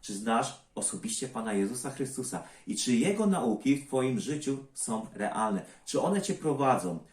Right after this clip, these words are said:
Czy one są tym, co Cię napędza do tego, czego robić, a czego nie robić?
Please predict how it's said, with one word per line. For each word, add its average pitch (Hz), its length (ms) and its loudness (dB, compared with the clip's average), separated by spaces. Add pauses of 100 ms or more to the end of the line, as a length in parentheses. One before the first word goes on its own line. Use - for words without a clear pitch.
(180)
Czy - 260 -2
one 131 400 4 (520)
są 127 340 0
tym, 156 320 4
co 151 100 -4
Cię 143 140 -4
napędza 135 760 -2 (320)
do 104 100 -2
tego, 123 240 2
czego 92 280 0
robić, 117 520 0
a - 80 -10
czego 135 500 -4
nie 117 220 -2
robić? 82 380 -4